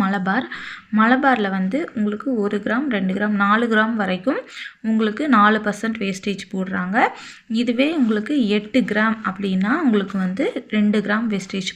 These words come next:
போடுறாங்க. இது தங்கமயில். தங்கமயில்ல உங்களுக்கு ஒரு கிராம், ரெண்டு கிராம், மூணு கிராம் இந்த மாதிரி எடுக்கும்போது உங்களுக்கு மூணு பர்சன்ட் வேஸ்டேஜ் போடுறாங்க.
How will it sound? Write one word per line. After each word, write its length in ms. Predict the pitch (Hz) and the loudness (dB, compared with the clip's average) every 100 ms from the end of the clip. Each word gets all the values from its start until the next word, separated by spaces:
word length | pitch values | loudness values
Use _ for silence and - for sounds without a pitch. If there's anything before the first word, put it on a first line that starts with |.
| 190 | -8
போடுறாங்க. 420 | 180 185 180 175 - - _ - - _ _ _ _ _ _ _ _ | -8 -6 -6 -6 -12 -20 _ -20 -20 _ _ _ _ _ _ _ _
இது 120 | 233 294 240 | -4 -2 2
தங்கமயில். 540 | 202 208 202 190 330 - | 2 2 0 0 0 0
தங்கமயில்ல 580 | 220 220 240 220 202 220 427 - - - - | 0 2 2 2 0 -2 -4 -6 -20 -18 -4
உங்களுக்கு 400 | 214 208 208 254 381 - _ - 208 | 0 0 0 -2 -2 -6 _ -8 -6
ஒரு 120 | 208 - | -6 -6
கிராம், 220 | 240 240 208 | -2 0 0
ரெண்டு 180 | 196 202 | 0 -2
கிராம், 220 | 214 214 | 0 2
மூணு 140 | 196 190 | 2 0
கிராம் 200 | 214 214 214 | -4 -4 0
இந்த 120 | 214 220 | 2 2
மாதிரி 260 | 220 220 220 | 0 0 -2
எடுக்கும்போது 480 | 190 190 185 185 262 262 | -2 -4 -4 -4 -2 0
உங்களுக்கு 260 | 233 233 208 | 2 2 2
மூணு 180 | 208 202 | 2 0
பர்சன்ட் 280 | 202 202 214 208 | -2 -4 -4 -4
வேஸ்டேஜ் 420 | 190 - 196 190 - | -6 -6 -6 -6 -6
போடுறாங்க. 340 | 190 185 185 | -6 -4 -2